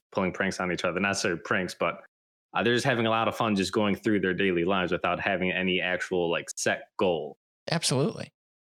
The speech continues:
Speaker 2: And Danielle, from someone not playing the app and not giving two hoots about these characters beforehand, was it still somewhat enjoyable to watch?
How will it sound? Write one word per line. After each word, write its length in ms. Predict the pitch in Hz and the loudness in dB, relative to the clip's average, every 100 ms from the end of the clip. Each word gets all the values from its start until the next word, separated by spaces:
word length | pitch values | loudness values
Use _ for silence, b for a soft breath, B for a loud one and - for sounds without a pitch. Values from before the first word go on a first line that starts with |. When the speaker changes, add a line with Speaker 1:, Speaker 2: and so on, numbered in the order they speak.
| _ _ _ - | _ _ _ -2
Speaker 2:
And 100 | 139 | 2
Danielle, 300 | 170 175 175 | 2 4 2
from 200 | - 127 | 2 0
someone 420 | - 180 135 117 | 2 2 2 2
not 280 | 113 120 - _ _ - | 2 0 -4 _ _ -2
playing 600 | 117 113 113 92 76 104 - | 0 2 2 0 -2 -4 -2
the 160 | 101 | 0
app 300 | 101 80 78 _ _ _ | 0 -2 -6 _ _ _
and 120 | 117 | -2
not 220 | 117 113 | 0 -2
giving 260 | - 120 107 | -2 -2 0
two 280 | - 156 139 | 0 0 2
hoots 640 | 131 139 98 - - - _ _ _ _ _ _ _ _ - | 2 2 0 -2 -4 -6 _ _ _ _ _ _ _ _ -4
about 380 | 117 107 92 - _ _ _ - | 0 0 -2 -6 _ _ _ -6
these 280 | 123 113 - | -2 0 2
characters 440 | 131 107 - 95 | 0 0 -2 -4
beforehand, 680 | - 101 123 120 127 90 92 | -4 -2 0 0 0 -2 -2
was 140 | 107 | -4
it 100 | - | 0
still 420 | - - 180 156 - - | 0 4 4 2 -2 -2
somewhat 480 | - - 139 143 135 | 0 2 2 2 0
enjoyable 360 | 120 123 127 | 2 2 2
to 60 | 113 | 2
watch? 300 | 117 214 | 0 -2